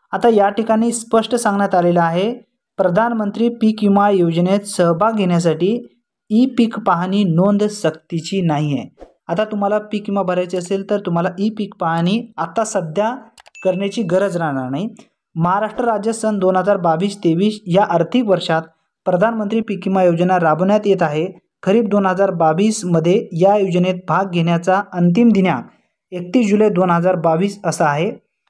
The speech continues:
शासनाच्या ई पीक पाहणीमध्ये पीक पेऱ्यांची नोंद घेण्याची कारवाई एक ऑगस्ट दोन हजार बावीस पासून सुरू होत आहे.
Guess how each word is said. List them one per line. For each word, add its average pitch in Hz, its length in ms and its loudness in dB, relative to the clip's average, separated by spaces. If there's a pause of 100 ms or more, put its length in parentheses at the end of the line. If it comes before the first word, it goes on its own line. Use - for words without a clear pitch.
(140)
शासनाच्या 214 680 2
ई 226 120 2
पीक 226 340 0
पाहणीमध्ये 180 680 0 (580)
पीक 240 220 0
पेऱ्यांची 202 460 0
नोंद 214 280 2
घेण्याची 185 680 -2
कारवाई 175 480 0 (400)
एक 240 260 2
ऑगस्ट 196 360 -2
दोन 180 260 0
हजार 175 240 2
बावीस 170 420 0
पासून 185 300 -2
सुरू 180 300 2
होत 180 220 0
आहे. 127 280 -2